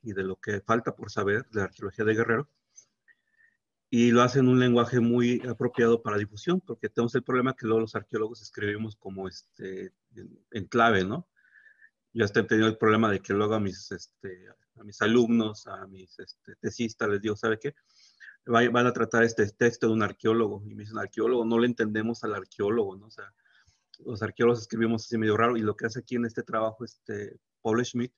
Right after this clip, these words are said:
es resumir claramente lo que es la arqueología de Guerrero, darla a conocer y ver cuáles son las problemáticas que puede,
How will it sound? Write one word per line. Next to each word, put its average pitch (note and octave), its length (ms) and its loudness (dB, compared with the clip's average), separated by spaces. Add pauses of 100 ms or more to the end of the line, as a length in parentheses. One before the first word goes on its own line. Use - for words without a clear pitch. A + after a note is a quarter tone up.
(520)
es A#2 140 2
resumir A#2+ 540 0 (340)
claramente A2+ 580 0
lo G2 160 -4
que A#2+ 140 -2
es A#2 60 -2
la A#2+ 80 0
arqueología G2 420 -8
de G2+ 80 -4
Guerrero, G#2 340 -6 (600)
darla A2 280 2
a - 40 -8
conocer A2+ 500 -4 (200)
y A2 120 -2
ver A2 180 4
cuáles A#2 220 2
son A#2+ 100 0
las A#2+ 120 -2
problemáticas A2+ 640 0
que - 120 -10
puede, A2 360 -2